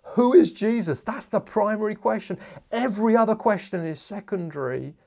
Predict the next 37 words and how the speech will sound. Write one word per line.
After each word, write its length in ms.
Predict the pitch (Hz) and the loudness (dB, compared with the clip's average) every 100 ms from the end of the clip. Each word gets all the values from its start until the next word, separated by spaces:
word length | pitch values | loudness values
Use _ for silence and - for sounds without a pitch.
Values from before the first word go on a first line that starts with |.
| - | -14
That's 220 | 175 - | -14 -10
the 120 | 175 | -10
primary 540 | - - 170 165 160 | -10 -8 -6 -6 -4
issue. 280 | 170 175 143 - - | -6 -6 -8 -10 -12
And 220 | 156 165 - | -8 -8 -6
each 240 | 208 196 | -6 -6
one 240 | 156 175 190 | -6 -4 -2
of 100 | 139 | -4
us 180 | 123 - | -6 -10
has 140 | 139 | -12
to 140 | - 139 | -8 -6
answer 280 | 135 131 139 | -6 -6 -12
that 140 | - | -12
question 560 | - 151 131 - 127 131 _ _ _ | -10 -12 -12 -14 -16 -16 _ _ _
for 200 | 147 143 | -8 -8
ourselves. 840 | 139 - 175 170 - - - - _ _ _ _ _ _ _ _ _ _ _ - | -8 -10 -8 -8 -12 -20 -20 -20 _ _ _ _ _ _ _ _ _ _ _ -14
If 160 | 131 | -6
we'll 160 | 170 170 | -4 -2
receive 480 | 143 - 170 170 123 | -4 -6 -6 -6 -6
it, 100 | 120 | -8
this 160 | 123 | -10
passage 480 | - - 117 120 110 | -12 -14 -12 -14 -14
tells 320 | - 131 123 | -12 -10 -10
us 180 | 123 120 | -14 -14
that 260 | - - 131 | -10 -10 -10
this 180 | 131 - | -12 -12
Jesus, 560 | - 139 127 131 - | -12 -12 -12 -16 -18
the 140 | - 123 | -12 -10
Lion, 500 | 127 127 123 120 123 _ _ _ _ | -10 -10 -12 -14 -18 _ _ _ _
is 140 | - 123 | -12 -6
also 280 | 131 123 127 | -6 -6 -8
the 140 | 117 | -6
Lamb, 320 | 120 120 117 | -6 -8 -8
majestic 640 | 123 117 143 127 - 147 | -8 -8 -8 -8 -12 -12
in 80 | 147 | -10
his 160 | 143 - | -12 -14
humility. 720 | 143 135 123 120 - 123 117 | -12 -10 -10 -12 -14 -16 -16